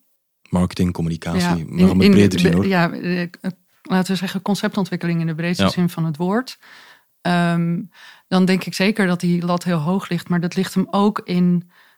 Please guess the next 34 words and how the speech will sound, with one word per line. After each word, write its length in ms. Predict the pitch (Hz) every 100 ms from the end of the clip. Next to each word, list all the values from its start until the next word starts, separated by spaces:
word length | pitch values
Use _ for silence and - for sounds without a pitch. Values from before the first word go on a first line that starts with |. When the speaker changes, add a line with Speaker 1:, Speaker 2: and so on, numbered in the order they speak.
| _ -
Speaker 2:
ehm, 460 | 180 175 170 170 -
gewoon, 480 | 170 175 165 165 -
hè, 200 | - 202
je 160 | 175
noemde 240 | 165 165 165
eerder 320 | 175 160 156
paradigma 680 | - 160 156 147 - 175 165
waar 180 | 160
we 80 | 160
in 140 | 160 175
zitten, 320 | 175 175 170
dus 180 | 160 -
de, 220 | 165 151 _ _ _ _ -
ehm, 340 | 175 165 160 -
de 140 | 180
verandering 580 | 165 180 185 202 175 170
van 140 | -
de 100 | 170
tijd 560 | - 170 160 160 - - _ -
en, 360 | 175 165 160 -
eh, 220 | 175 160
de 100 | 160
omgeving, 840 | - 180 - 185 190 170 160 160 214
ehm, 600 | - 165 160 156 156 170 220 -
eh, 720 | 196 185 185 - - - -
ja, 200 | 190 165
nieuwe, 480 | 160 180 170 160 151 _ _ _ _ _ _
ehm, 720 | 180 165 160 160 156 170 185 - - _ _
eh, 180 | - 175 -
ontwikkelingen 600 | 175 175 180 185 175 165
in 80 | 160
de 60 |
markt, 560 | 160 156 156 - - - _
eh, 520 | 170 160 160 160 175